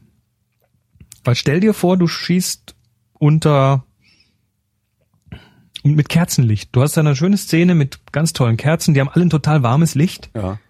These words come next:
Speaker 2: wird das ganze
Speaker 1: <laughs>
Speaker 2: Bild rot.
Speaker 1: Jetzt kommst du, ja, aber das magst du, das ist vielleicht in dem Moment gewünscht, dass du so ein richtig schön warmes Bild hast. So, und jetzt kommst du mit deinem Blitz in diese Umgebung, weil du sagst, <laughs> ja, ich muss noch ein bisschen aufhellen da hinten.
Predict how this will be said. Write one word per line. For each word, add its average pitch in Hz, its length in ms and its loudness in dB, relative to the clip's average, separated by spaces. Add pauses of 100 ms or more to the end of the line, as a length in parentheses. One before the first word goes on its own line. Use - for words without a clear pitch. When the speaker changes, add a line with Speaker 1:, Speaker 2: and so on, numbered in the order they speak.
(120)
Speaker 2:
wird 95 140 -10
das - 60 -10
ganze 110 240 4
Speaker 1:
<laughs> 95 80 -12
Speaker 2:
Bild 107 300 -2
rot. 87 320 -4 (180)
Speaker 1:
Jetzt 135 220 0
kommst 143 300 -2
du, 165 60 -2
ja, 311 200 2
aber 233 120 2
das 160 220 -4
magst 170 420 -2
du, 139 80 -4
das 139 160 0
ist 196 100 -2
vielleicht 190 300 0
in 180 100 4
dem 175 120 2
Moment 185 260 2
gewünscht, 170 420 0
dass 135 140 0
du 143 60 0
so 131 100 2
ein 135 80 2
richtig 156 400 -2
schön 147 320 2
warmes 131 360 0
Bild 131 260 0
hast. 180 300 -2 (240)
So, - 140 0
und 151 60 2
jetzt 131 120 -2
kommst 170 260 -4
du 202 60 0
mit 147 140 0
deinem 120 140 2
Blitz 147 280 -2
in 165 140 2
diese 147 320 0
Umgebung, 143 600 0
weil 127 100 2
du 131 80 2
sagst, 135 420 -2
<laughs> - 0 -
ja, 160 200 0
ich 190 120 0
muss 214 180 0
noch 196 80 2
ein 175 80 2
bisschen 190 220 -2
aufhellen 143 440 0
da 131 60 2
hinten. 123 440 -2